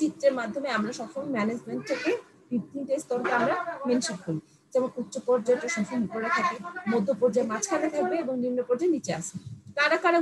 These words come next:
উচ্চ পর্যায়ে, এটা আমরা আগেও দেখছি, চেয়ারম্যান, পরিচালনা পরিষদ, ব্যবস্থাপনা পরিচালক, মহাব্যবস্থাপক প্রমুখ, ঠিক আছে? মহাব্যবস্থাপক মানে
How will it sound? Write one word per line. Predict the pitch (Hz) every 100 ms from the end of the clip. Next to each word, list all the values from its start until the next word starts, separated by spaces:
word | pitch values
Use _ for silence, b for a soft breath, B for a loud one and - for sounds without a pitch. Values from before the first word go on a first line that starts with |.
| 311
উচ্চ | - 320
পর্যায়ে, | 311 262 339 294
এটা | 233
আমরা | 247 247 233
আগেও | 247 339 262
দেখছি, | 240 - 285 311 381 427
চেয়ারম্যান, | 294 269 262 269 339 359 349 - - - - _ _ _ _ -
পরিচালনা | 269 277 269 254 247 254
পরিষদ, | 247 269 285 - 208
ব্যবস্থাপনা | 233 254 - 247 240 233
পরিচালক, | 233 240 254 277 370 233
মহাব্যবস্থাপক | 254 247 247 262 - 247 359 -
প্রমুখ, | 233 180 - - - - - -
ঠিক | 339 427
আছে? | 311 240
মহাব্যবস্থাপক | 262 214 247 226 - 185 185 190
মানে | 220 214